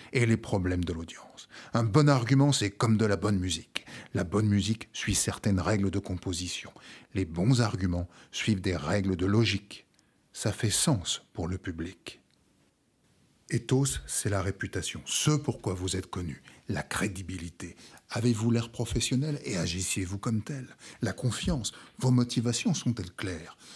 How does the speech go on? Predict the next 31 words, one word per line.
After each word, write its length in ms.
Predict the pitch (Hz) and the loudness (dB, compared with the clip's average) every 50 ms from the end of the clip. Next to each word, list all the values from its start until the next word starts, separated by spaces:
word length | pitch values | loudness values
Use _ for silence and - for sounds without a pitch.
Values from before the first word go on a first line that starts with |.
| - - - | -6 0 2
Montrez-vous 500 | 131 156 151 - - 151 135 143 147 139 | 4 4 4 4 2 2 2 2 2 2
à 60 | 123 | 2
celui 260 | - - 107 107 107 | 2 2 0 0 -2
qui 140 | - - 98 | -2 -4 -4
vous 200 | 95 98 104 104 | -2 0 0 0
écoute 280 | 110 - - 104 - | 0 0 -2 -4 -2
que 80 | - 151 | 0 0
vous 180 | 117 95 101 104 | 0 0 -2 -4
vous 140 | 98 107 101 | -4 -4 -4
souciez 320 | - 110 104 - - 113 | -2 -4 -4 -2 -2 -2
davantage 520 | 98 101 95 98 95 98 98 98 95 90 - | -2 0 0 -2 -2 -2 -2 -2 -2 -2 -4
de 60 | 95 90 | -6 -6
lui 200 | 90 95 123 120 | -4 -4 -4 -4
que 120 | 107 95 | -6 -6
de 100 | 82 98 | -6 -6
vous-même. 460 | 90 82 87 87 92 117 170 180 147 - - - - - _ _ _ _ _ _ _ _ _ _ _ _ | -6 -6 -6 -6 -6 -4 -4 -6 -6 -8 -12 -18 -20 -20 _ _ _ _ _ _ _ _ _ _ _ _
L'autorité, 800 | - 101 113 123 117 - 135 120 135 131 135 - 220 202 175 - - - - - - - | 0 2 2 2 4 2 4 4 4 2 2 2 0 0 0 -2 -6 -14 -20 -18 -4 0
êtes-vous 380 | 120 117 101 95 95 113 127 127 | 0 0 0 2 2 2 4 4
à 60 | 139 | 4
l'aise ? 340 | 160 185 190 180 160 - - - - - | 4 4 4 2 2 -2 -6 -14 -12 -2
Votre 240 | - 113 110 - - | -2 0 0 4 4
message 400 | 135 131 117 - 147 135 123 127 | 4 4 6 4 4 4 4 4
est-il 320 | 123 120 - 143 131 123 | 2 2 2 2 2 2
concis, 480 | - - 151 151 139 - - - 208 208 | 2 2 2 4 4 4 4 2 2 2
porté 380 | - - 135 - - - 127 120 | 2 -2 -6 -6 -4 -4 -2 0
par 220 | - 113 101 117 | -2 -2 0 0
une 120 | 110 110 | 0 0
voix 200 | 104 107 117 110 | 0 0 0 0
claire 360 | - - 143 139 139 143 123 135 | 0 0 2 2 2 4 4 2
et 60 | 131 | 0
forte ? 560 | - - 196 160 - - - - - - | 2 0 -2 -2 -2 -6 -10 -10 -12 -12